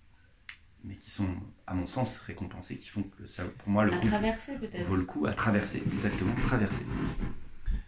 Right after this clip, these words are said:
Speaker 1: Euh, voilà, euh,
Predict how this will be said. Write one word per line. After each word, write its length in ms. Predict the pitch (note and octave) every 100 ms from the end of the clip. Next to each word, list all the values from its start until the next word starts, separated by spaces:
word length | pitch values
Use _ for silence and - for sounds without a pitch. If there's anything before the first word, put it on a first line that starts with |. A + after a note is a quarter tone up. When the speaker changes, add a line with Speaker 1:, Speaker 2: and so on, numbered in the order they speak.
| - - - - -
Speaker 1:
Euh, 560 | F#2 F2+ E2+ E2+ G1+ G1+ - - - - - - C2+ - - -
voilà, 320 | - C3 C#3+
euh, 340 | C3+ - G2